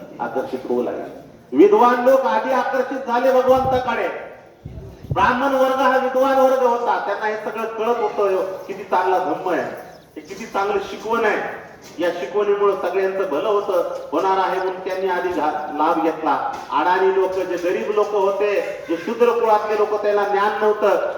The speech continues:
ते मात्र हळूहळू जरा फार म्हणजे उशिरा त्यांच्याकडे आले. पण ज्यांनाही कळालं, त्यांचं जीवन बदलून गेलं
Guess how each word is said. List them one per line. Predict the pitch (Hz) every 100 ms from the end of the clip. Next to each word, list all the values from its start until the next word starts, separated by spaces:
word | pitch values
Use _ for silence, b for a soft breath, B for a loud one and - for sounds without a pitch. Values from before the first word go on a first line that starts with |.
| -
ते | 202
मात्र | - - 185
हळूहळू | - 185 196 175 190 180 180
जरा | 170 160
फार | 165 175 - - - - -
म्हणजे | 143 151 175 156 160
उशिरा | 160 196 185
त्यांच्याकडे | 180 170 165 165
आले. | 156 151 147
पण | 127 - - 127
ज्यांनाही | 139 151 175 175 175
कळालं, | 175 165 160 151
त्यांचं | - 143 139 160
जीवन | 147 123 147 143
बदलून | 127 127 139 123
गेलं | 123